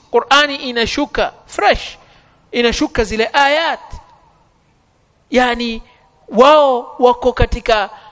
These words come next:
hali ya nubuwa, aya inashuka, wanamuona Mtume sallallahu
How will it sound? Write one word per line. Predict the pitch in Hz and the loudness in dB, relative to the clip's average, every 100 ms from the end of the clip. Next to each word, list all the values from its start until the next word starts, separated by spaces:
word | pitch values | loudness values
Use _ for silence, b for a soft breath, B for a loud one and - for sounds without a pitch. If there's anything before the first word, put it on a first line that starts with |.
| B | B
hali | - - 269 277 240 | -4 2 2 2 0
ya | |
nubuwa, | 220 247 302 349 254 - B B - | 0 2 4 4 2 -2 B B 2
aya | 370 359 | 4 4
inashuka, | 339 320 - 349 - 277 277 - b b b b b b _ _ _ _ | 2 -2 0 -2 2 0 0 -6 b b b b b b _ _ _ _
wanamuona | - 269 269 277 277 320 302 | 2 4 4 2 4 4 2
Mtume | 269 320 349 311 | 0 -2 -4 0
sallallahu | 285 269 269 | 2 4 4